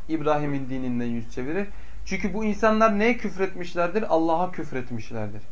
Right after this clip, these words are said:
Allah'ın şeriatını bırakıp da kendi başka ilahlar edindikleri için kendileri bunu ikrar etmeseler de, "Biz Allah'ın hükmünü seviyoruz." deseler de, ne derseler desinler, hiçbir önemi yok. "Aynası iştir kişinin,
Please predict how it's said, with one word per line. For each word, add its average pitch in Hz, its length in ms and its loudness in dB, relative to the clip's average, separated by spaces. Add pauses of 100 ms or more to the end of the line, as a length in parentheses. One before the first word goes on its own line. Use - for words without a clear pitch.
(420)
Allah'ın 160 360 6
şeriatını 190 540 2
bırakıp 196 360 2
da 165 120 0
kendi 165 300 0
başka 165 280 2
ilahlar 170 600 4
edindikleri 156 760 -2
için 202 260 -2 (640)
kendileri 175 460 4
bunu 202 120 0
ikrar 196 340 4
etmeseler 131 560 0
de, 123 140 -2
"Biz 165 120 0
Allah'ın 170 280 2
hükmünü 170 320 -2
seviyoruz." 160 540 0
deseler 143 480 2
de, 123 140 -2
ne 180 140 2
derseler 175 480 0
desinler, 131 380 -2
hiçbir 147 260 -4
önemi 139 300 -2
yok. 107 120 -2 (680)
"Aynası 185 440 4
iştir 196 420 -2
kişinin, 185 460 -2